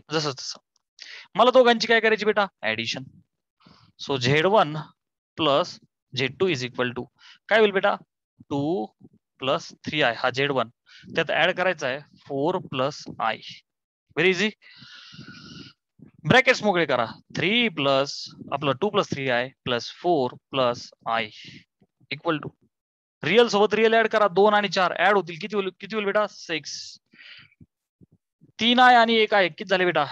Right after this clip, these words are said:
चार आहे. We are done with the answer. बस, काहीच complication नाही त्यामध्ये. हे झालं ॲडिशनच्या बाबतीत. आता let us take subtraction. काय subtraction मध्ये नवीन?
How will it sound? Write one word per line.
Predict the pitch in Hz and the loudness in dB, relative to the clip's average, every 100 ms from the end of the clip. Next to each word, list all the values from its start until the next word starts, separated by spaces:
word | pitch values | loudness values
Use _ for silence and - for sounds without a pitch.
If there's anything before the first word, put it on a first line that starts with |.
| - - | -8 -2
चार | 185 180 | 2 4
आहे. | 170 135 | 4 2
We | 139 | 0
are | 160 | -2
done | 165 160 | -2 -4
with | 143 | -6
the | 127 120 | -6 -8
answer. | 123 123 - - _ _ _ _ _ - | -10 -16 -16 -18 _ _ _ _ _ -18
बस, | - - - - - - - - | -12 -12 -10 -6 -6 -6 -12 -4
काहीच | 175 226 185 | 0 0 -2
complication | 185 160 147 139 147 | -6 -4 -6 -6 -4
नाही | 127 | -4
त्यामध्ये. | 117 117 - - _ - _ _ _ _ _ _ _ _ _ _ _ - - | -4 -8 -12 -18 _ -20 _ _ _ _ _ _ _ _ _ _ _ -20 0
हे | 226 | 4
झालं | 208 214 | 6 6
ॲडिशनच्या | 175 175 208 214 208 208 | 2 0 0 -2 0 0
बाबतीत. | 202 220 214 - - - _ _ _ _ _ - | 0 -2 -6 -8 -12 -20 _ _ _ _ _ -4
आता | 156 202 | -2 0
let | 196 | -2
us | 190 - | -4 -6
take | 202 - - - _ _ _ _ _ _ _ _ _ - - | -8 -8 -14 -20 _ _ _ _ _ _ _ _ _ -14 -8
subtraction. | 123 - 113 107 - - - - - - _ _ - _ _ _ - _ _ _ _ _ _ _ _ _ _ - - | -8 -8 -10 -8 -10 -10 -12 -20 -20 -20 _ _ -20 _ _ _ -20 _ _ _ _ _ _ _ _ _ _ -10 2
काय | 220 226 | 4 4
subtraction | 220 - 220 - 220 | 2 0 -2 0 0
मध्ये | 220 208 | 0 2
नवीन? | 214 220 202 | 2 0 -4